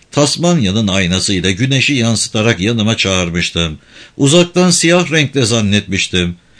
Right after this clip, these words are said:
Yaklaşınca meğer maviymiş. Yelkenler kontra, dümen rüzgar altına basılı eğlendirmeye geçtim. Borda bordaya yanaşmamasını söylemek için pilli hoparlörü hazırladım.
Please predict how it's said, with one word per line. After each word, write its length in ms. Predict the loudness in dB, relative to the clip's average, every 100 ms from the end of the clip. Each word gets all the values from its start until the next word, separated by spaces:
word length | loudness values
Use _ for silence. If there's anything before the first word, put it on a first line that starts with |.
| -20 -4
Yaklaşınca 680 | 0 2 2 2 2 2 2
meğer 320 | 2 2 2
maviymiş. 920 | 0 0 0 0 0 2 0 0 -4 -10 -20 -6
Yelkenler 760 | 0 0 0 0 2 0 -2 -4
kontra, 540 | -2 -2 -2 -4 -2
dümen 360 | 0 0 0 0
rüzgar 360 | 0 0 -2
altına 460 | -2 -2 -2 -2 -2
basılı 380 | -2 -2 -2 0
eğlendirmeye 840 | 2 2 0 0 0 0 0 2
geçtim. 540 | 0 0 -2 -2 -4 -10 _ -20 -20 -4
Borda 460 | 4 4 4 2 0
bordaya 440 | -2 0 0 2
yanaşmamasını 800 | 2 0 0 -2 -2 -2 0 0
söylemek 480 | 0 0 0 0 0
için 280 | -2 -2 -2
pilli 360 | 0 0 0
hoparlörü 640 | 0 0 -2 -2 0 0 0
hazırladım. 760 | 0 -2 -2 -2 -2 -4